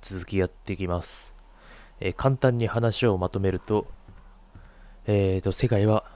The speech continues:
現在戦争中。で、その戦争に巻き込まれないために、えー、モスクワは、あの、通信妨害の装置で、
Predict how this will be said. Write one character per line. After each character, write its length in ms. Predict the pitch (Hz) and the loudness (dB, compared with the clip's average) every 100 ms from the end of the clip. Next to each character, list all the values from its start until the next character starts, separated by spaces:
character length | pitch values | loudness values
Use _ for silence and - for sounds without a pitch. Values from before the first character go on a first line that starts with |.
| - | -10
現 240 | - 98 92 | -4 -4 -2
在 220 | 87 76 - - - | -4 -4 -16 -20 -20
戦 220 | - - 92 | -12 -6 -4
争 220 | 98 90 | -2 -4
中。 280 | - 87 78 - - - - - - - - - - | -4 -6 -6 -12 -20 -20 -20 -20 -20 -20 -20 -20 -4
で、 100 | 101 | -2
そ 120 | 98 | 0
の 80 | 107 | -2
戦 180 | - 110 | 0 0
争 200 | 101 110 | 2 2
に 80 | 101 | 2
巻 240 | 101 - | 0 -2
き 20 | |
込 60 | - | -2
ま 140 | 107 | 2
れ 80 | 110 | 2
な 100 | 98 | 2
い 80 | 92 | -2
た 120 | 104 | -2
め 100 | 101 | -2
に、 180 | 107 123 - - - - - - - - - | -2 -4 -8 -20 -20 -20 -20 -20 -20 -20 -8
え 180 | 87 85 | -6 -4
ー、 20 | |
モ 120 | 87 | -6
ス 120 | 85 | -6
ク 100 | - | 2
ワ 100 | 95 | 2
は、 300 | 90 87 - - - - - - - - - - - - | 4 0 -4 -12 -20 -20 -20 -20 -20 -20 -20 -20 -20 -14
あ 80 | 87 | -12
の、 80 | |
通 240 | - - 117 | -6 0 0
信 240 | - 110 | 0 0
妨 200 | 98 104 | 4 4
害 220 | 92 82 104 - - - | 2 -2 -6 -18 -18 -6
の 100 | 92 | -4
装 160 | - 101 | -2 -2
置 160 | - | -2
で、 160 | 92 | -4